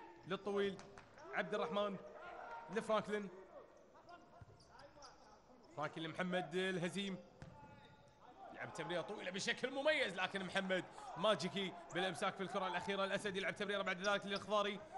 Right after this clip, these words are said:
لعبد العزيز البسام الطويل في إبعاد مميز للكرة الأخيرة، عدها إلى خارج أرضية الملعب. أوه، بكير، بكير، بكير، بكير يا لويس،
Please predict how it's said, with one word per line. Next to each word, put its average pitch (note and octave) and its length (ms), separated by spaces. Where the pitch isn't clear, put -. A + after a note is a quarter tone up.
لعبد F3 220
العزيز G3 440
البسام G#3+ 560
الطويل G3 340
في G#3+ 120
إبعاد G3+ 240
مميز A3 440
للكرة G3+ 380
الأخيرة، A3 440
عدها C3+ 240
إلى D3 120
خارج E3+ 260
أرضية F3 340
الملعب. F#3+ 300
أوه، A2 640
بكير، D3+ 400
بكير، G3 400
بكير، F3 500
بكير G#3 420
يا A3 160
لويس، A3 480